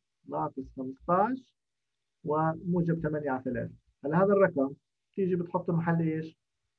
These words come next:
محل، آه، إيه تو. فبطلع معك المساحة اللي بندور عليها A هي عبارة عن إيه وان بلس إيه تو.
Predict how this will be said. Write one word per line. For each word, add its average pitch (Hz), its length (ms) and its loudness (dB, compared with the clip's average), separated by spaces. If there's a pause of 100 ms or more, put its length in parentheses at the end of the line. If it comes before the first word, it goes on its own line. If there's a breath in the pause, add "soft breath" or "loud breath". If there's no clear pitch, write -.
(240)
محل، 151 500 -2 (760)
آه، 131 460 2 (1000)
إيه 143 220 6
تو. 113 220 -2 (140)
فبطلع 160 360 2
معك 156 220 2
المساحة 151 400 0
اللي 143 180 0
بندور 160 300 2
عليها 143 300 2
A 185 460 0 (280)
هي 156 80 0
عبارة 147 380 4
عن 127 220 -4
إيه 190 120 0
وان 165 220 0
بلس 135 340 -4
إيه 135 200 -2
تو. 185 300 -2